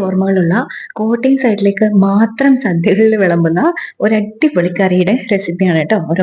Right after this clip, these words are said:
മധുരക്കറിയാണ്. നമ്മുടെ നാളത്തെ വിഷു സദ്യക്ക് എല്ലാവരും ഇത് ട്രൈ ചെയ്ത് നോക്കണം കേട്ടോ. അപ്പൊ നമുക്ക് റെസിപ്പിയിലേക്ക് പോവാം. ആദ്യമായിട്ട് വേണ്ടത് പൈനാപ്പിൾ ആണ്. അത്യാവശ്യം വലിപ്പമുള്ള ഒരു പൈനാപ്പിൾ ആണ്. ഞാനിതിന് പകുതി എടുക്കുന്നത് കേട്ടോ. ഇതിന്റെ തൊലിയും, ആ, നടുക്കത്തെ കാമ്പും എല്ലാം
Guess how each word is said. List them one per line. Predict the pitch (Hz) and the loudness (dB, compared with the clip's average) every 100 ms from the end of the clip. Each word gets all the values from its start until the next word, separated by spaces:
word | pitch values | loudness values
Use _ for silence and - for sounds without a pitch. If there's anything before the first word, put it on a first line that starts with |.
| 175 | 0
മധുരക്കറിയാണ്. | 165 185 208 190 170 151 208 320 - - - 208 | 0 -2 0 0 0 0 -2 -4 -10 -18 -18 -12
നമ്മുടെ | 170 165 185 170 | -8 -4 -2 -2
നാളത്തെ | 165 170 180 | -2 -2 -4
വിഷു | 170 175 165 | -2 -2 -2
സദ്യക്ക് | 156 165 202 196 | -2 -2 0 0
എല്ലാവരും | 170 185 208 | 2 2 0
ഇത് | 175 - | 0 -2
ട്രൈ | 151 160 | -2 0
ചെയ്ത് | 170 156 | 0 0
നോക്കണം | - 131 143 | -4 -8 -8
കേട്ടോ. | - 180 - - - - - - _ _ - | -6 -8 -10 -18 -16 -16 -20 -20 _ _ -18
അപ്പൊ | - 226 | -6 -4
നമുക്ക് | 208 190 | -2 -4
റെസിപ്പിയിലേക്ക് | 190 202 196 226 233 | -2 0 0 2 0
പോവാം. | 143 - _ _ _ _ _ _ 202 | -2 -6 _ _ _ _ _ _ -8
ആദ്യമായിട്ട് | 185 190 196 | -4 -2 0
വേണ്ടത് | 180 170 190 | 0 0 0
പൈനാപ്പിൾ | 175 170 175 190 | 0 0 2 0
ആണ്. | 156 349 359 - _ _ _ _ _ _ _ _ _ - | 2 0 -2 -10 _ _ _ _ _ _ _ _ _ -12
അത്യാവശ്യം | - 226 226 233 196 | -2 0 2 2 2
വലിപ്പമുള്ള | 196 226 214 | 0 2 2
ഒരു | 208 190 | 2 2
പൈനാപ്പിൾ | 170 170 190 160 | 2 2 0 0
ആണ്. | 233 - | 0 0
ഞാനിതിന് | 226 214 220 220 | 0 2 2 0
പകുതി | 208 220 247 160 | 0 2 2 2
എടുക്കുന്നത് | 151 147 135 | 0 -4 -4
കേട്ടോ. | 139 180 - _ _ - | -4 -6 -6 _ _ -18
ഇതിന്റെ | 240 208 | -10 -6
തൊലിയും, | 175 180 190 185 180 | -2 0 0 -2 -2
ആ, | 185 170 | 0 0
നടുക്കത്തെ | 170 170 175 175 175 | 0 -2 -4 -4 0
കാമ്പും | 170 175 170 | 2 2 2
എല്ലാം | 165 | -2